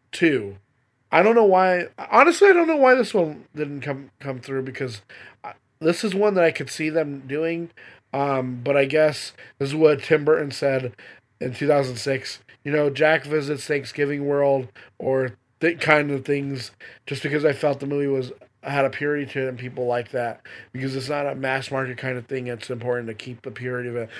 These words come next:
Why he to make, why didn't they to make a sequel to it? I try to respect people and keep the purity of the project as much as possible.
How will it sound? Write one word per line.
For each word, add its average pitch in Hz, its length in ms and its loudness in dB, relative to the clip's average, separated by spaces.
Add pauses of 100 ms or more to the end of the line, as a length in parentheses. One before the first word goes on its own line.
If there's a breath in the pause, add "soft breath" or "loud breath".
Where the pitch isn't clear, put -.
(120 loud breath)
Why 139 180 6
he 139 140 2
to 135 80 2
make, 123 300 -2
why 120 120 -2
didn't 113 380 -10
they 120 120 -8
to 113 80 -10
make 113 220 -12
a 113 60 -12
sequel 117 300 -14
to 131 120 -10
it? 131 180 -6 (300 loud breath)
I - 60 -8
try 147 180 4
to 151 80 4
respect 139 340 -4
people 131 300 -4
and 123 140 0
keep 135 220 -10
the 131 100 -8
purity 135 400 -4
of 127 100 -4
the 120 80 -8
project 123 480 -6 (240 loud breath)
as 123 140 -8
much 131 180 -2
as 117 80 -10
possible. 110 500 -8